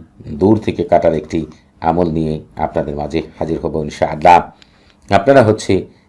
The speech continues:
যে সকল ভাই বোনেরা দেখা যায় অনেক সময় আপনাদের সংসারে বিভিন্ন কারণে ঝগড়াঝাটি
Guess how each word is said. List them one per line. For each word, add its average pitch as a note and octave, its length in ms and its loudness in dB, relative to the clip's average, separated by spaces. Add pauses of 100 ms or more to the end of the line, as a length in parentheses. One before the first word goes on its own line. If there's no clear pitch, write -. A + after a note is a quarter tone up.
(120)
যে G#2+ 140 2
সকল B2 360 0
ভাই F2+ 220 2
বোনেরা F2 320 4 (500)
দেখা F#2 380 2
যায় D#2+ 220 2 (380)
অনেক F#2+ 300 2
সময় D#2+ 340 -4
আপনাদের E2+ 420 -2 (1160)
সংসারে G3+ 600 2 (560)
বিভিন্ন G2 360 0 (120)
কারণে F2 320 2 (320)
ঝগড়াঝাটি D#2+ 640 0